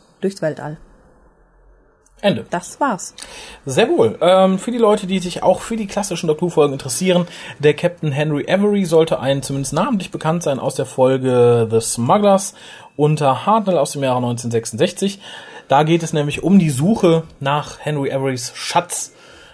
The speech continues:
Speaker 2: weil Mister Avery ist ja plündern und Teile seiner Crew suchen dann halt besagten Schatz.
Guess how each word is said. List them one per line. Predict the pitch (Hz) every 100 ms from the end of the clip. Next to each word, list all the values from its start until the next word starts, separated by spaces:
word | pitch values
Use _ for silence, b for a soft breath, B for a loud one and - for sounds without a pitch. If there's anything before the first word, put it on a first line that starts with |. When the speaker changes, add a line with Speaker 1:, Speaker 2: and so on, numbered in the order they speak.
| -
Speaker 2:
weil | 117 120 120
Mister | 107 131 - 143
Avery | 151 139
ist | 156
ja | 175 143
plündern | 151 139
und | 131
Teile | 135 135
seiner | 131 120
Crew | 117 127
suchen | 113 107 131
dann | 110 107
halt | 104 104 - b b b b b b _ _ _ _ _ _ _
besagten | 139 113 98 - 123 120
Schatz. | - - - -